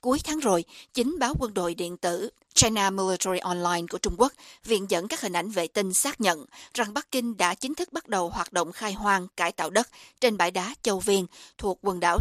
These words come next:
Trường Sa, nơi đang có tranh chấp giữa Việt Nam, Đài Loan, Philippines và Trung Quốc. Bắc Kinh bác bỏ những phản đối ngoại giao của Việt Nam và Philippines, cũng như sự chỉ trích từ Hoa Kỳ về các hoạt động xây cất tại những khu vực có tranh chấp ở Biển Đông. Trung Quốc nói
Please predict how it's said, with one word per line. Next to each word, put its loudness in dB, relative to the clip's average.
Trường 0
Sa, 4
nơi 0
đang -6
có -8
tranh -8
chấp -6
giữa -8
Việt -6
Nam, 0
Đài 0
Loan, 2
Philippines -2
và 6
Trung -2
Quốc. 6
Bắc -2
Kinh 2
bác -2
bỏ 4
những -4
phản -8
đối 0
ngoại -4
giao -2
của -6
Việt -6
Nam -4
và -4
Philippines, -2
cũng -2
như 0
sự 2
chỉ -8
trích -8
từ -2
Hoa -6
Kỳ 0
về 0
các -4
hoạt -6
động -2
xây 0
cất -4
tại 0
những -10
khu -6
vực -4
có -6
tranh -6
chấp -4
ở -2
Biển -8
Đông. 4
Trung 0
Quốc 2
nói -2